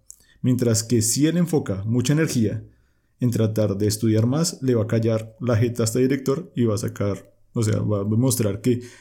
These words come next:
sin ir a la escuela pudo pasar el año". O sea, como que trat-, o sea, es darle como un sentido, cómo quiere uno influenciar a la persona, no necesariamente a través de la violencia. Hay muchas formas de influenciar, como lo dije desde el principio, anteriormente. Yo creo que la mejor forma de influenciar a alguna persona es a través del ejemplo.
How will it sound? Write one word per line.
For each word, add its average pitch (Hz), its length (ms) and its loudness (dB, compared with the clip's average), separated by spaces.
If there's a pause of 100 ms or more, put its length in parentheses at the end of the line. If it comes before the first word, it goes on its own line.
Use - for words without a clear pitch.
(160)
sin 123 240 0
ir 117 100 2
a 127 60 2
la 143 80 4
escuela 139 440 -2
pudo 113 220 0
pasar 107 220 0
el 107 100 0
año". 107 220 0 (200)
O 113 100 -2
sea, 104 340 0
como 127 240 2
que 131 380 4 (160)
trat-, 131 280 0
o 139 60 -2
sea, 135 100 2
es 131 120 -2
darle 143 260 0
como 160 180 -2
un 120 80 2
sentido, 135 480 0
cómo 127 280 -2
quiere 143 220 0
uno 135 120 0
influenciar 135 360 0
a 110 40 2
la 123 100 0
persona, 135 380 -2 (320)
no 123 100 2
necesariamente 117 480 2
a 113 60 -2
través 120 220 2
de 107 80 0
la 117 80 2
violencia. 107 480 0
Hay 110 100 0
muchas 117 360 2
formas 117 280 0
de 123 60 2
influenciar, 117 560 -2
como 113 180 0
lo 107 80 2
dije 107 80 4
desde 120 140 2
el 120 60 -2
principio, 113 340 -2 (260)
anteriormente. 120 580 0 (460)
Yo 139 80 0
creo 143 180 2
que 160 80 -2
la 165 100 4
mejor 151 200 2
forma 123 240 0
de 131 60 4
influenciar 139 420 2
a - 20 4
alguna 123 220 0
persona 113 260 0
es 107 60 0
a 113 60 2
través 117 240 0
del 110 100 0
ejemplo. 107 460 0